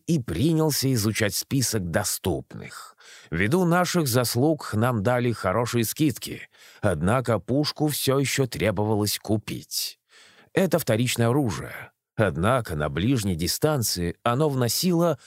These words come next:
существенный вклад без затрат энергии. Калибр менять не стал. Пришлось выложить миллион за аналогичный прошлому тяжёлый пулемёт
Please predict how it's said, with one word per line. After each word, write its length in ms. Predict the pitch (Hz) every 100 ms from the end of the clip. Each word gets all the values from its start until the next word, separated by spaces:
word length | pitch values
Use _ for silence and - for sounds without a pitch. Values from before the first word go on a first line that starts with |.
| -
существенный 960 | - 165 156 - 170 - - 160 143
вклад 380 | 131 - 123 131
без 240 | 104 123
затрат 440 | 98 104 90 98 95
энергии. 640 | 87 78 - - 67 - _ _ - - _
Калибр 540 | - 87 117 170 160 151
менять 460 | 135 131 151 151
не 120 | 147 143
стал. 640 | - - 165 120 78 - _ - _
Пришлось 600 | 95 90 101 117 135 -
выложить 580 | 85 127 131 101 110 -
миллион 560 | 98 87 90 117 139
за 240 | 117 120 120
аналогичный 880 | 113 113 110 101 95 135 - 123 123
прошлому 600 | 95 104 113 - 98 104
тяжёлый 520 | - 95 78 98 98
пулемёт 640 | 92 135 151 76 67 58